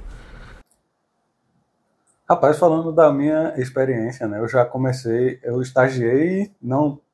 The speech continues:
já no mercado financeiro, de certa forma, era com auditoria financeira pra empresas,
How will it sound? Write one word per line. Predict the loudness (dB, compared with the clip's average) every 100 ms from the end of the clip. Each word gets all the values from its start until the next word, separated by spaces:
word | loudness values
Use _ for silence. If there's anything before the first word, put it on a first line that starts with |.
| _ -10 -6
já | 2 2
no | 2
mercado | -2 -2 2 0
financeiro, | 0 -6 -6 -4 -4 -4
de | -4
certa | -4 -4
forma, | -4 -4 -2
era | -2
com | 2
auditoria | 2 2 0 0
financeira | 0 -2 -4 -4 0 2
pra | 2 0 0
empresas, | -2 -4 -4 -2 -2 -2 -6 -14 -20